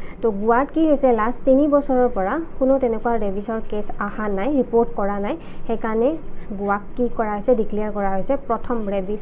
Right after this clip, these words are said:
free state হিচাপে আমাৰ দেশৰ। Next কুৱেশ্যনটো হৈছে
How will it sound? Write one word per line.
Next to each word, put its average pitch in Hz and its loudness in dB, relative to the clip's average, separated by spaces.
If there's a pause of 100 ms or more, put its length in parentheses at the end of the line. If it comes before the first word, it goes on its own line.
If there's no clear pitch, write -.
(140)
free 240 -2 (280)
state 262 6
হিচাপে 196 0 (100)
আমাৰ 196 -2 (100)
দেশৰ। 196 -4 (2000)
Next 240 2
কুৱেশ্যনটো 339 0
হৈছে 240 0